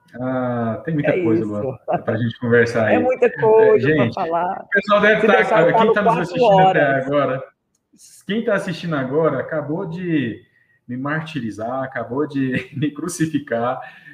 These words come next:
Speaker 1: porque é, realmente eu, eu quero marcar outros momentos. Foi muito bom, é bom quando a conversa flui, né? É difícil quando você fala assim, é trinta e cinco minutos e custa dar vinte, né?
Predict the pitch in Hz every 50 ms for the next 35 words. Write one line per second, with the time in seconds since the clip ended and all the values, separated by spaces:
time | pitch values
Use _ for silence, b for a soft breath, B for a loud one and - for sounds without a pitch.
0 | B B _ - 139 131 127 120 - 135 131 139 - - _ _ _ _ _ _
1 | _ _ _ _ _ _ _ _ _ _ _ _ _ - 131 127 123 127 143 160
2 | 165 156 - _ _ _ _ _ - 147 135 131 127 127 123 - 139 131 127 120
3 | 110 - b b b b b b 147 151 120 117 117 - - 139 147 156 156 143
4 | 131 127 131 - 127 120 120 117 - 110 110 113 104 98 101 107 113 113 - _
5 | b b b b _ - 156 143 139 143 160 160 135 117 120 123 135 135 131 120
6 | 123 135 147 165 - 160 143 135 135 139 123 127 123 117 - 113 - - 117 123
7 | 127 123 120 117 - - 156 151 - - - - - 160 160 156 143 139 - -
8 | 143 131 - 165 214 208 233 196 160 - 190 165 160 165 156 143 143 151 180 190
9 | - - b b b b b b 139 135 - - 175 226 226 - - - - 202
10 | 214 - 131 127 143 147 143 - - 131 127 131 139 151 170 170 170